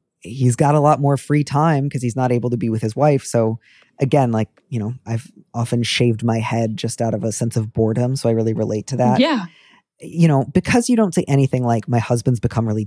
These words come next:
Speaker 1: distant lately," or, "He's avoiding me," or,
Speaker 2: Mm.
Speaker 1: "He's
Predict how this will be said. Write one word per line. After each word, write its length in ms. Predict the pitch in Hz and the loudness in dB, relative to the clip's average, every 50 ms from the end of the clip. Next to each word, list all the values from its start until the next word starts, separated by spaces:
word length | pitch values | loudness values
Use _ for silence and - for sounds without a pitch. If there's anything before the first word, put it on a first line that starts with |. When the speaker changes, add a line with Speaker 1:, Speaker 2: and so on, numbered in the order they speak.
| - - | -4 -4
Speaker 1:
distant 380 | 165 151 - - 143 123 - | -6 -4 -4 -4 -6 -6 -4
lately," 360 | 127 127 120 - 127 127 127 120 | -4 -4 -4 -2 -2 -2 -2 -2
or, 100 | 117 110 | -4 -4
"He's 220 | 110 - 117 - | -6 -8 -8 -8
avoiding 520 | 107 104 - 127 147 147 131 131 127 123 | -8 -2 2 4 4 4 4 2 0 0
me," 360 | 120 123 123 123 120 120 123 - | 0 0 0 0 0 0 -2 -4
or, 440 | - 117 113 117 117 117 117 117 165 _ - - - | -4 -2 0 0 2 0 -2 -4 -6 _ -16 -6 0
Speaker 2:
Mm. 140 | 226 226 214 | 2 2 4
Speaker 1:
"He's 160 | 202 185 170 | 4 2 0